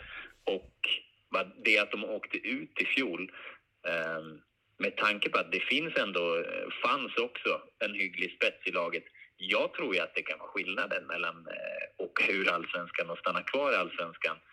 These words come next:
Och nu i Superettan så tror jag att, eh, hans närvaro kan vara skillnaden mellan att vara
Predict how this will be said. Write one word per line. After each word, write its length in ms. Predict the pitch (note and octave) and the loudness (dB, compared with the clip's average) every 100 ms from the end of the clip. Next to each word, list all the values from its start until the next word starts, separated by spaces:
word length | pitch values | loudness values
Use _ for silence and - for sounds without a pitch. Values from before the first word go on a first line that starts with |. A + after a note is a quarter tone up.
| - - - | -20 -20 -4
Och 140 | G#2 | 0
nu 60 | F#2+ | 2
i 160 | F#2 G2 | 2 2
Superettan 580 | F2+ - G#2+ - G2+ | 2 4 4 4 0
så 100 | F2+ | -2
tror 260 | F2 F#2+ E2+ | -4 -4 -2
jag 120 | E2 | 0
att, 260 | D#2+ - - | -2 -6 -4
eh, 80 | F2 - - - | -4 -4 -8 -10
hans 380 | - G2 G#2+ G2 - - - - | 0 4 4 2 -8 -10 -12 -4
närvaro 560 | F2 F2 E2+ B2 B2+ G2 | 0 0 2 2 2 0
kan 160 | E2+ | -4
vara 120 | E2+ | -6
skillnaden 400 | E2+ E2+ E2+ D#2+ | -8 -10 -10 -10
mellan 360 | E2+ E2+ E2+ E2 | -8 -6 -6 -4
att 260 | E2 E2+ E2+ | -4 -4 -2
vara 240 | E2 D2+ | -2 -2